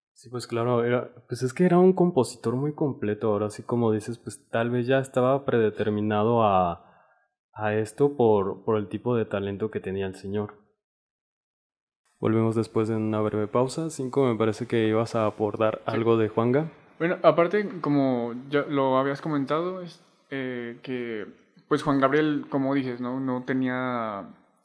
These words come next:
Speaker 2: esta parte que, tan poética, sino como que la manera, el sen-, eh, la manera del sentir la canción, ¿no? O sea, él sabía en qué momentos era, pues, algo tranquilo o algo triste o algo enojado, no sé, como que diferentes sentimientos,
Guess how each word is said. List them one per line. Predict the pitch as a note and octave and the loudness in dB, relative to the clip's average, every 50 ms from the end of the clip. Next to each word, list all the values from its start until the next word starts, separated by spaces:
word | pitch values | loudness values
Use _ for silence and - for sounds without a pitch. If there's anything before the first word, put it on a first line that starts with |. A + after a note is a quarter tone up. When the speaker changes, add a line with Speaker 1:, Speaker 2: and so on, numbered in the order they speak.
| _ _ _ | _ _ _
Speaker 2:
esta | C#3 C3 - C#3 C3 | -8 -6 -6 -4 0
parte | - C3+ C3 - C#3+ C3+ | 0 0 0 0 -4 -4
que, | - | -8
tan | - - B2+ B2 A#2+ A2+ | -2 0 0 0 0 0
poética, | B2 A#2+ B2 B2+ B2 C#3+ C3 - D3 E3 - - - - - - - _ - | 2 2 2 2 0 -4 -4 -2 -2 -2 -4 -6 -14 -20 -20 -20 -20 _ -4
sino | - C#3 C3 B2+ B2+ | 0 2 2 2 2
como | B2 D3 D#3 D#3 D3 D3+ | 2 2 0 0 0 2
que | D3 C#3 C3 B2 B2 | 2 2 2 2 0
la | B2+ B2+ C3 B2+ B2+ | 0 2 2 2 2
manera, | C3 C3 C3 B2+ B2+ B2+ B2+ B2+ C3 C#3 | 4 4 2 4 4 2 2 2 2 2
el | D3 D3 | 0 0
sen-, | - D3+ C3+ C3 B2+ B2+ C3 B2+ | -2 -2 -2 -2 -2 -4 -6 -6
eh, | C#3+ B2+ B2+ | -6 -4 -4
la | B2 B2+ B2+ B2+ | -4 -4 -2 -2
manera | B2+ B2+ B2+ C3 C3+ D3 | -2 -2 -2 -2 -2 -2
del | D3+ C#3 B2+ | -2 -4 -4
sentir | B2+ C3 A#2+ A2+ B2 B2+ C#3 | -4 -6 -6 -6 -6 -8 -8
la | C#3 C3+ C3 | -8 -8 -8
canción, | C3 B2 B2 B2+ B2 A#2+ A#2 A#2 | -10 -10 -10 -8 -8 -8 -8 -8
¿no? | A2+ A2+ B2+ | -8 -8 -8
O | |
sea, | B2+ B2+ A2 G#2 A2+ | -6 -4 -2 -2 -2
él | B2 B2 | -2 -2
sabía | - C#3 C3 C3 C3 C3 | -2 -2 -2 0 -2 -2
en | C3 C3 | -2 -2
qué | C3 - C#3 | -2 0 0
momentos | C3 C3 C3 C3+ C3 C3 C3 C#3+ C3+ C3+ C3 - - - - _ _ _ _ _ _ | 2 2 2 2 0 0 0 0 -2 -2 -4 -8 -16 -20 -20 _ _ _ _ _ _
era, | A#2+ A#2 B2 B2 B2 A#2+ A#2+ A#2+ A#2 A2+ A2 G#2+ F#2+ A2 - | -6 -2 -2 0 0 0 -2 -2 -2 -2 -2 -2 -4 -6 -8
pues, | A#2 A2 A#2 | -10 -8 -8
algo | A#2 A#2 B2 A#2+ | -6 -6 -6 -8
tranquilo | - A2+ A2 A2+ A2+ B2+ B2+ B2+ B2 B2 A#2+ | -6 -8 -8 -8 -6 -6 -6 -4 -4 -4 -4
o | A#2+ A#2 A2 G#2 G#2 A2 | -4 -6 -6 -6 -4 -2
algo | A2+ A2+ A2+ A#2 A#2 A2+ A2 A2 A2+ A2+ | -2 -2 -2 -4 -4 -4 -6 -6 -8 -8
triste | B2+ A#2 A#2 A#2 - - - A2 F#2+ C#2 | -8 -8 -8 -8 -10 -12 -12 -10 -10 -6
o | D2 E2+ | -6 -6
algo | E2+ G#2 G2+ A#2 A2+ A2 G2 G2 G#2+ | -6 -6 -6 -6 -6 -6 -6 -6 -8
enojado, | A2 A2+ A2+ - F#2+ - - G2 G#2 | -8 -8 -8 -8 -10 -10 -10 -10 -12
no | A2+ A2+ - | -12 -14 -14
sé, | - - - - | -16 -18 -16 -10
como | - A#2+ A#2+ | -6 -6 -4
que | A#2 B2+ A#2+ | -2 -2 -2
diferentes | A#2+ A#2 - C3 C3 B2+ D3 | -2 0 2 2 2 2 0
sentimientos, | D3+ C#3+ C3 C3 C3 C3 B2+ C3 F#3 F#3 | -4 -4 -2 -2 -2 -2 -2 -4 -6 -8